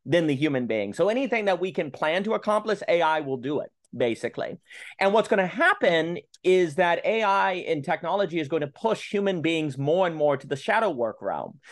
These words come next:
the realm that is kind of apathetic, that you have to do to know, decipher these things that are not plannable, because if they're plannable, A I is gonna be doing it. And so those kind of skills are gonna be a big, a big deal. And certainly I'm not going to, uh, not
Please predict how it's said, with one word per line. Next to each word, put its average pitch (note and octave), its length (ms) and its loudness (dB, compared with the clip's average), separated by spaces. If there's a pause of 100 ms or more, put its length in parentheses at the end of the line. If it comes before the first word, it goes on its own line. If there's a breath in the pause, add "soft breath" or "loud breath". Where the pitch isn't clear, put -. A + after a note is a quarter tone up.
(260 loud breath)
the D3+ 140 4
realm F3 340 6
that D#3 220 6
is D3 180 2
kind D#3+ 160 -2
of C#3+ 100 0
apathetic, G#3+ 800 2
that C#3+ 160 0
you C3+ 160 -6
have C#3+ 220 -4
to C3+ 80 -4
do C#3 220 0
to C#3 120 -2
know, E3 300 4
decipher E3 540 -4
these D3 200 -10
things D3 240 -2
that D3 100 2
are C#3+ 120 2
not D#3+ 380 2 (120)
plannable, B2 680 0 (360 loud breath)
because F3+ 300 4
if E3+ 100 -2
they're E3+ 120 2
plannable, F#3+ 480 2
A D3+ 120 2
I D3+ 120 4
is C#3 100 -2
gonna C#3+ 140 -6
be A#2 80 -8
doing B2 260 0
it. F#2+ 180 -10 (140)
And C#3+ 180 0
so E3+ 160 2
those E3+ 360 4
kind F3 220 -4
of D3 60 -10
skills C#3+ 320 0
are C#3 40 -6
gonna B2+ 160 -4
be B2+ 140 -2
a A#2+ 40 0
big, C3+ 340 -2
a - 80 0
big C3 260 0
deal. A#3+ 340 2 (240 loud breath)
And C#4 120 2
certainly B3 560 2
I'm G3+ 220 2
not D#3 320 2
going D3+ 360 0
to, D3 260 0
uh, B2 320 4 (100)
not E3+ 400 0